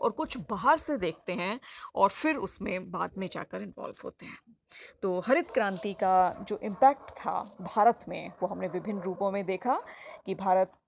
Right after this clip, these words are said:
खाद्यान्न उत्पादन में आत्मनिर्भर हुआ, अ, यहाँ के किसान समृद्ध हो गए, हमारी खाद्यान्न में आयात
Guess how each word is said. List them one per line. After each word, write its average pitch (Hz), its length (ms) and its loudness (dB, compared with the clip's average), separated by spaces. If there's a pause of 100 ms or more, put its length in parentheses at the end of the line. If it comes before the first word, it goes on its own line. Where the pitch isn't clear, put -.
(160)
खाद्यान्न 240 460 6
उत्पादन 220 440 2
में 220 240 0
आत्मनिर्भर 233 640 0
हुआ, 277 320 6 (600)
अ, 190 200 6
यहाँ 196 280 2
के 190 140 -6
किसान 170 460 -4
समृद्ध 220 560 4
हो 269 180 8
गए, 277 300 10 (600)
हमारी 196 480 4
खाद्यान्न 240 840 4 (260)
में 190 380 -2 (180)
आयात 233 400 8